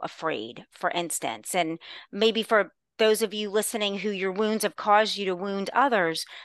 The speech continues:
that it's time to put that down and start to show up differently in your life to,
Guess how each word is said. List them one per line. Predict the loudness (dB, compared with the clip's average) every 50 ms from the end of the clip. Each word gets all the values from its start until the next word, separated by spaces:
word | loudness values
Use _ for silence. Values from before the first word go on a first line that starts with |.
| 0
that | 2 2
it's | 2 2 -2 -4
time | 0 0 0 0 0
to | -2 -6
put | -8 0 2 2 2 4 4
that | 4 4 4 2 0 -2
down | -2 0 2 2 2 0 0 -2 -4 -6 -8 -14 -20 -20 -20 _ _ -2
and | -2 0 0
start | 2 2 2 2 2
to | 0 0
show | 0 2 2 2 4 6
up | 6 4 4 2
differently | -2 -6 -6 -6 -4 -2 -2 -2 -2 -2 -4 -4 -6 -10 -14 -18 -20 -20 _ _ -2
in | -2 0 0
your | 0 0 2
life | 2 2 2 2 -2 -6 -8 -8
to, | -4 -4 -2 -2 -2 -2 -4 -6